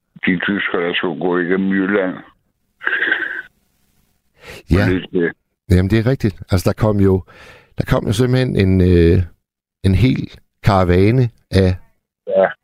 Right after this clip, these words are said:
Speaker 2: fortabte soldater gående ned igennem Jylland. Og så kom der jo
Speaker 1: Ja.
Speaker 2: også rigtig mange den anden vej. Altså,
Speaker 1: Ja, ja.
Speaker 2: i de år, Gert, der modtog vi jo faktisk to hundrede og halvtreds tusind tyske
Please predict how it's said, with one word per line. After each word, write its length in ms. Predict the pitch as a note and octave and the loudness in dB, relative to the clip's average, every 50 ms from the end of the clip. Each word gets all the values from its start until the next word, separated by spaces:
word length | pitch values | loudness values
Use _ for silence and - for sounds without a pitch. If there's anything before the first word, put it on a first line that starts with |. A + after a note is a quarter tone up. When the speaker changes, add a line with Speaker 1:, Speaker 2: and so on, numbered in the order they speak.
| _ _ _ _ _ _ _ _ _ _ _ _ - - | _ _ _ _ _ _ _ _ _ _ _ _ -2 -2
Speaker 2:
fortabte 460 | G2 F#2+ - A#2 G#2+ A2 - - A#2 | 0 0 0 0 0 0 -2 -2 -2
soldater 480 | - A2 G2+ G2 G2+ G2+ G2+ F#2 - F2+ | 0 0 0 2 2 0 0 0 -2 -2
gående 380 | - G#2 G2+ G2+ G#2 G#2+ G2+ | 0 2 2 2 2 0 0
ned 140 | G2 G2+ G#2+ | 0 2 0
igennem 340 | A2+ A2+ F#2+ G2+ F#2+ G2 F#2+ | 0 2 0 0 0 2 2
Jylland. 300 | F#2 F#2+ G2 G2+ G2 - _ _ _ _ _ - - | 2 2 2 0 -2 -4 _ _ _ _ _ -6 -4
Og 100 | F2+ F2 | -2 -2
så 100 | C#3+ - | -2 0
kom 200 | - D3 C#3 A#2+ | 0 -2 0 2
der 60 | A2+ | 2
jo 60 | G#2 | 2
Speaker 1:
Ja. 40 | G#2 C3+ | 2 2
Speaker 2:
også 180 | D3+ - C3+ | 0 0 0
rigtig 240 | C3+ C3+ - D#3 C3 | 0 0 2 2 2
mange 260 | A#2 F#2+ G2 G#2 G#2+ | 2 2 2 2 2
den 180 | - G#2+ G2+ G#2+ | 2 2 2 2
anden 240 | B2+ E3 F#3 F#3 D#3 | 2 0 2 2 2
vej. 160 | G2+ F#2 F2 - A2 _ _ _ _ _ _ _ _ _ _ _ _ _ _ _ - | 2 2 0 -2 -6 _ _ _ _ _ _ _ _ _ _ _ _ _ _ _ -2
Altså, 340 | - G2 G2 - - A2+ G#2+ | -2 0 0 0 0 0 2
Speaker 1:
Ja, 140 | G2 F#2+ F#2+ | 2 2 2
ja. 80 | G2 G2 F#2+ A#2+ | 2 2 2 2
Speaker 2:
i 40 | A2+ | 2
de 220 | G2+ C3+ D#3 - | 4 4 4 4
år, 300 | D#3 C#3 D#3 D#3 - - - - | 6 6 4 4 2 0 -2 0
Gert, 260 | B2 A2+ G2+ - - | 2 2 2 2 0
der 80 | A2+ A2 | 0 0
modtog 480 | A#2+ B2+ C#3+ D#3 - - D3 C#3 A#2 | 2 2 2 2 2 0 0 0 2
vi 80 | G#2 G#2+ | 4 4
jo 120 | G#2 G2+ | 4 4
faktisk 420 | F2+ - A#2 A#2 - - C3+ - - | 2 2 0 -2 0 -2 -4 -2 0
to 300 | - - F3+ - F#3+ A2+ | 0 0 0 0 -2 -4
hundrede 320 | - C3+ C#3 C#3+ D#3 D3 | -2 0 2 2 2 2
og 60 | C3+ | 2
halvtreds 500 | G#2+ G#2+ G#2+ - - - C#3 C#3+ - - | 0 -2 -2 -4 -4 -4 -2 -2 -4 -6
tusind 500 | - - - - - - - - G#2+ G2+ - | -8 -4 -2 -2 -2 -2 -4 -4 -6 -4 -4
tyske 420 | - - G3+ G#3 - - - - | -2 0 0 0 0 0 -2 -2